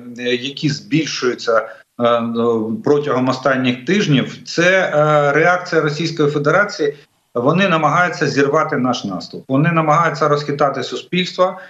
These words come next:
що не вздумайте наступати, і інакше ми будемо вас постійно бомбити. Ну і, е, відповідно, вони хочуть влучити, можливо, хочуть влучити якісь резерви,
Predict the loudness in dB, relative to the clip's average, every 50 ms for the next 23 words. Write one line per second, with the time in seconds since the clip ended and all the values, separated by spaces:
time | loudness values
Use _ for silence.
0 | -20 _ _ -2 0 2 2 2 2 2 2 4 4 2 2 2 0 0 0 0
1 | -2 -4 -6 -2 0 2 2 2 2 0 -2 -2 -4 -8 -16 -18 _ -4 -2 0
2 | 2 2 2 2 2 2 4 4 2 2 2 0 0 0 2 0 0 2 2 2
3 | 2 2 4 4 2 2 0 -4 -8 -8 -4 0 0 2 2 2 0 2 0 0
4 | 0 0 -2 -4 -4 -4 -2 0 2 4 4 4 4 2 2 2 0 0 -2 -6
5 | -14 -20 -20 -12 _ 0 2 2 4 4 4 2 2 2 2 2 2 0 0 2
6 | 2 0 2 0 -2 -2 0 0 2 2 2 2 2 2 0 0 0 0 -2 -4
7 | -2 0 2 2 4 4 2 0 -2 -2 2 2 2 2 2 0 -4 -6 -4 -2
8 | 0 2 2 4 4 4 2 2 0 0 2 2 2 2 2 2 0 0 0 -2
9 | -2 -4 -6 -8 -8 -6 -6 -4 -4 -4 -6 -8 -10 -10 -10 -8 -8 -8 -6 -6
10 | -2 -2 -2 0 0 2 2 2 2 0 -2 -4 -6 -6